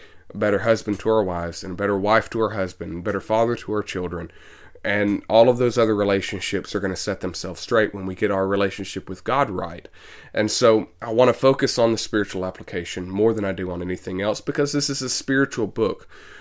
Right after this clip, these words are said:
Uh, this is, uh, part of divine scripture. It was given by inspiration of God. And so, uh, we ought to pay attention to the spiritual application here.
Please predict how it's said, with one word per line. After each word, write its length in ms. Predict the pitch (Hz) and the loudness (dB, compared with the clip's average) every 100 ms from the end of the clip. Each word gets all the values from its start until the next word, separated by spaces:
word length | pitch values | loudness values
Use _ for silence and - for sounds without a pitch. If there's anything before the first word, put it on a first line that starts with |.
| - - | -20 -10
Uh, 480 | 113 98 - 113 104 | -8 -4 -2 0 0
this 240 | 98 117 | 0 -2
is, 320 | 113 107 - - _ | 0 -2 -4 -10 _
uh, 320 | 110 95 98 69 73 | -8 -6 -4 -6 -10
part 220 | - 127 117 | 0 4 4
of 140 | 95 | 2
divine 400 | 113 98 113 143 | 0 2 4 4
scripture. 460 | - - 123 - 117 | 2 0 0 0 -4
It 60 | |
was 120 | 92 | -4
given 240 | - 110 104 | -4 -2 -2
by 140 | 92 | 0
inspiration 600 | 107 - - 131 123 127 | -2 -2 0 0 0 -2
of 140 | 113 107 | -2 0
God. 300 | 107 107 104 - - - - - - - - - | 0 0 -2 -12 -20 -20 -20 -20 -20 -20 -18 -4
And 200 | 120 113 | 0 0
so, 360 | - 110 104 104 - - - | 2 4 4 0 -14 -20 -12
uh, 240 | 101 95 95 | -8 -6 -2
we 140 | 113 | 2
ought 240 | 110 95 | 2 2
to 300 | - 110 104 | 0 0 0
pay 200 | 95 113 | -2 -2
attention 480 | 113 - 110 104 101 | -2 0 -4 -2 -6
to 160 | 92 104 | -6 -8
the 100 | 92 | -8
spiritual 520 | - 107 101 98 92 | -4 -4 -2 -6 -6
application 760 | 95 - 95 - 90 - 98 | -8 -8 -10 -8 -8 -8 -12
here. 260 | 95 90 95 | -10 -12 -12